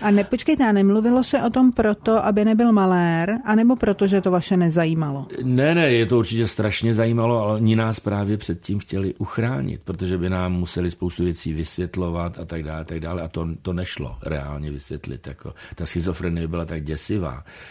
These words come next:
Speaker 2: že to prostě nešlo, a zvlášť už ne dítěti, nějak vysvětlit. Tak prostě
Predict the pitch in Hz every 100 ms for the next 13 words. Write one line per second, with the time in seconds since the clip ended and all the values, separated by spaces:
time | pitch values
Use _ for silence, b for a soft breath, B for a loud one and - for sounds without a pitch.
0 | B - 90 90 87 - 92 85 82 -
1 | 92 90 82 85 76 71 73 - 76 87
2 | 78 80 85 78 85 82 80 73 87 85
3 | 85 98 - 104 - 113